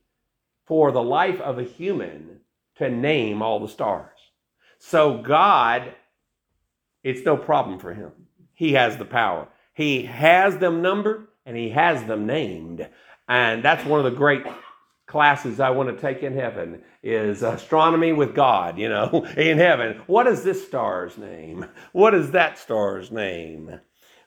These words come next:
Furthermore, it says, "Great is our Lord and mighty in power. His understanding is infinite." We don't have to worry about the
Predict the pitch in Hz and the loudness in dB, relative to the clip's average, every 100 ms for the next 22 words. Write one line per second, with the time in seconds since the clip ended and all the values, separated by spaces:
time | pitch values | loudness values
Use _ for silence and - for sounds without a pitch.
0 | _ 165 196 175 165 175 214 254 - - | _ 4 6 4 4 6 6 2 -2 -10
1 | 147 147 185 147 143 196 247 262 - 151 | -8 -2 -2 -2 2 4 6 4 -2 2
2 | 160 156 156 202 220 220 190 143 147 135 | 4 4 4 4 6 6 2 0 0 0
3 | 120 147 196 202 202 196 190 185 160 156 | 0 2 4 2 0 -2 -4 0 4 6
4 | 151 131 104 87 - _ _ _ 151 139 | 4 2 0 -4 -14 _ _ _ -6 -2
5 | 160 185 185 185 190 214 214 214 208 - | 2 4 2 2 2 4 4 4 4 2
6 | - 185 160 120 107 117 135 165 180 165 | -2 -2 0 -4 -2 -4 2 2 2 0
7 | 175 170 180 160 175 185 156 139 123 139 | -2 0 -4 0 2 6 6 4 4 2
8 | 139 135 - _ _ _ _ _ _ _ | 2 0 -8 _ _ _ _ _ _ _
9 | _ _ 127 117 110 - | _ _ -4 0 0 -4